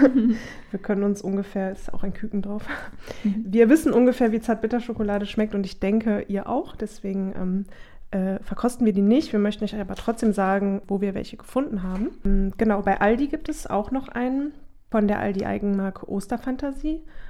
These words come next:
Speaker 2: Auch ein Zartbitter-Osterhase mit hundertfünfzig Gramm. Und dann der Klassiker natürlich, man hört's am Glöckchen,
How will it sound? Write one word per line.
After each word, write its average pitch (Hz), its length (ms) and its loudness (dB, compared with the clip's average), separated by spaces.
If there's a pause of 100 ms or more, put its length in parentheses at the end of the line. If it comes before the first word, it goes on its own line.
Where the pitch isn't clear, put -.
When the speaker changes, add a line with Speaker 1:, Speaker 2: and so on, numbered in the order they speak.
(120)
Speaker 2:
Auch 214 140 -6
ein 214 140 -2
Zartbitter-Osterhase 220 1400 -4 (180)
mit 202 340 -6
hundertfünfzig 269 760 -4
Gramm. 254 400 -2 (300)
Und 254 680 4
dann 208 440 4
der 190 160 -2
Klassiker 220 600 -2
natürlich, 220 540 0
man 196 220 0
hört's 196 260 -4
am 185 220 -4 (140)
Glöckchen, 233 540 -2